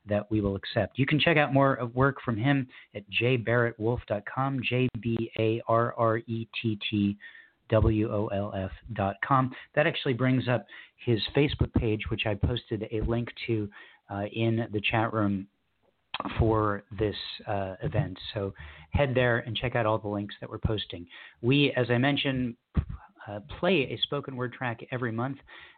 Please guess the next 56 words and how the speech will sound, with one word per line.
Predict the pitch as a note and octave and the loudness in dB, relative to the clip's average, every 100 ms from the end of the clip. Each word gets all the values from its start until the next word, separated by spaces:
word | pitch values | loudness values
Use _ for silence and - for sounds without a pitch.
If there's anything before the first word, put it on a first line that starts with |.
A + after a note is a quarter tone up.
| - | -6
at | A#2 | -2
the | A2+ | 0
half | A2 B2 B2 | 2 2 4
hour | A#2+ A#2 | 4 6
mark. | A#2 A2+ - - - _ | 6 4 0 -20 -20 _
Uh, | G#2+ A2 | -2 0
if | G2 - | 0 2
you | C3 | 4
would | B2 | 6
like | A#2 A#2+ | 4 4
us | A2 - | -2 -4
to | - | -10
consider | A2 - A2+ G#2+ | -8 -4 -2 0
a | |
spoken | - A#2 A2+ G#2+ | 2 0 0 0
word | G#2 G2+ | -2 -2
track | B2+ A2+ - | 0 0 -2
from | G2 | -2
you, | A#2 D3 C3+ - - - - | 2 4 2 -2 -16 -8 2
you | B2 | 2
should | - A#2+ - | 2 0 4
send | B2 | 4
me | A#2 G#2+ | 4 2
an | |
M | A2+ B2+ C3+ | 2 2 0
P | - A#2+ - | -2 -4 -2
three | D3 D#3 F3+ - _ _ - | 2 4 4 0 _ _ -2
or | A2+ G#2 | 2 2
multiple | A#2+ C3+ - C3 | 2 0 0 2
M | A#2 | 2
P | A#2+ A#2 | 0 0
threes | B2+ B2 | 2 2
if | A#2 | -2
you | A#2 | 0
got | A2+ A#2+ | 0 0
more | A2+ | 0
than | A2 G#2+ | 0 2
one, | A2+ A2+ - | 2 2 -2
to | G#2 | -4
rick | G2+ C3+ - - B2 | 0 0 0 -4 0
at | B2 - - | 0 -2 -2
poetrysuperhighway | B2+ C3 B2+ B2+ A#2 - C3 B2 A#2+ G2 A#2+ A2 G2+ | 0 0 0 -2 -2 -4 -6 -4 -4 -2 0 0 0
dot | F#2+ - | -4 -4
com, | C#3 C#3+ C3+ - - - - | 2 2 0 -6 -20 -14 -8
and | G2+ | -4
I | A2 A#2 | 0 2
will | A2 | 2
listen | A2+ - A2 | 0 -2 -4
to | |
them | G#2 G#2+ G2+ | -2 0 0
and | G2 | -2
consider | - G2 - A2 | -6 -10 -6 -6
playing | G2+ A2 G#2 G2+ | -4 -4 0 0
them | G2 | 0
on | A2 G#2 | -2 -2
this | G#2 | -2